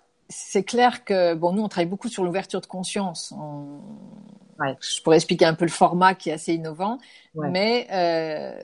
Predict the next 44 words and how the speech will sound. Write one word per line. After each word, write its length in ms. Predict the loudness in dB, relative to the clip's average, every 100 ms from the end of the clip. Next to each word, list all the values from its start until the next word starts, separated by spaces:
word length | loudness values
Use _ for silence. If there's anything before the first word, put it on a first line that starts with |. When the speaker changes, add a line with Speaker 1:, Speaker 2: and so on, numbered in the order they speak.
| -18 -20 _ _
Speaker 1:
voilà, 220 | -4 -2
je 80 | 0
vais 80 | -2
dire 160 | 0 0
des 100 | 0
mots 80 |
un 100 | -2 -4
petit 180 | -6
peu 120 | -4 -2
durs, 240 | -2 -2
hein, 120 | -2
mais 220 | 0 2
il 20 | 2
y 60 |
a 60 | 0
plein 200 | -2 -2
de 80 | -2
villes 100 | -2
de 120 | -2
Chine 280 | -2 -2 0
où 100 | 0
ils 140 | 0
en 80 | -2
crèvent, 420 | -4 -2 -2 -2
hein, 160 | -6 -8
et 200 | -6 -6
du, 160 | -8 -14 -4
la 100 | -4
pollution 420 | -2 -4 -4 -4
et 80 | -4
du 120 | -4
changement 320 | -6 -6 -8
climatique. 560 | -8 -8 -6 -2 -2 -2
On 80 | -8
a 80 |
vu 100 | -10
plein 220 | -10 -6 -6
d'images 460 | -4 2 2 2
assez 260 | 0 -2 -2
horribles. 320 | 4 4 6
Donc 220 | 4 0
pour 320 | 0 4 8
eux, 180 | 8 6 0 -16 -16 _ 2
euh, 840 | 4 6 4 2 0 -2 -6 -8